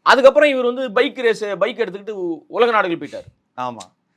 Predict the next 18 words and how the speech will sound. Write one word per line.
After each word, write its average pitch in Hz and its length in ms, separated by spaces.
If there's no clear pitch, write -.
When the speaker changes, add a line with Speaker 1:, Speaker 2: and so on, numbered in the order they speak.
Speaker 2:
அந்த 180 240
Speaker 1:
உடனே 285 200
Speaker 2:
டைம்ல 277 60
Speaker 1:
என்ன 269 140
சொன்னாங்க 226 380
வெளியில 208 180
எல்லாம், 190 460
இப்ப - 200
ஏன் 160 100
அப்ப 151 180
நிறைய 170 300
பேசின 190 240
ஆட்கள், 160 280
உண்மை 180 320
தெரியாத 165 580
சில 196 180
தற்குறிகள்லாம், 151 840
Speaker 2:
ம். - 80